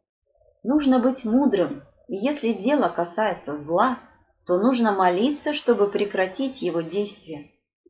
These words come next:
Но и последствия могут быть для такого говоруна непереносимо тяжкие.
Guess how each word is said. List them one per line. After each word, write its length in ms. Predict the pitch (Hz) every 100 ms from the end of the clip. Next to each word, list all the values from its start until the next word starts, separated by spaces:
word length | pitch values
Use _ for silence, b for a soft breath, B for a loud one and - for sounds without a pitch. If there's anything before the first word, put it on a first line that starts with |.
| _ _ _ -
Но 120 | 220
и 100 | 254
последствия 640 | 262 277 302 349 - 208
могут 340 | 208 254 247 202
быть 160 | 226
для 120 | 196 214
такого 480 | 208 208 233 202
говоруна 580 | 175 175 170 170 175 226
непереносимо 760 | 254 185 170 170 175 - 233 233
тяжкие. 640 | - 262 226 - - -